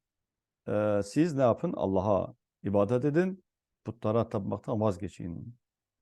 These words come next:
Evet. Bak burada in kâne fîkum ilmun bima. Çünkü bu ba bir şeye taalluk edecek. Buradaki ilme taalluk etmiştir. Bak Nasib'in ibaresine geçelim şimdi.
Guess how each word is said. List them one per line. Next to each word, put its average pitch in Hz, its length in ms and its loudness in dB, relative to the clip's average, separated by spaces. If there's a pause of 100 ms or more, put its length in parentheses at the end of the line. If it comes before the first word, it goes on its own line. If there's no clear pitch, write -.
(320)
Evet. - 380 -10 (580)
Bak 98 180 -10
burada 127 300 -4
in 110 220 -4
kâne 117 260 0
fîkum 156 520 -4
ilmun 107 480 4
bima. 90 420 0 (460)
Çünkü 90 360 -8 (500)
bu 98 420 -6
ba 151 300 4
bir 131 60 -2
şeye 147 260 2
taalluk 98 340 2
edecek. 92 280 -6
Buradaki 98 400 -6
ilme 190 240 -2
taalluk 92 320 -2
etmiştir. - 400 -14
Bak 113 100 -6
Nasib'in 127 380 -2
ibaresine 127 400 -2
geçelim 120 360 -2
şimdi. 143 340 -4